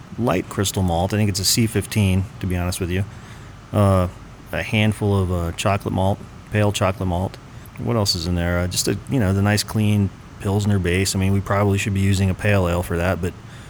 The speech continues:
the base here tends to be Pilsner. What else is in there? Uh, uh, yeah, some Imperial,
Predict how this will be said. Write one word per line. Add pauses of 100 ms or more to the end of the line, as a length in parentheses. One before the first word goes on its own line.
(300)
the
base
here
tends
to
be
Pilsner. (760)
What
else
is
in
there?
Uh, (560)
uh,
yeah,
some
Imperial,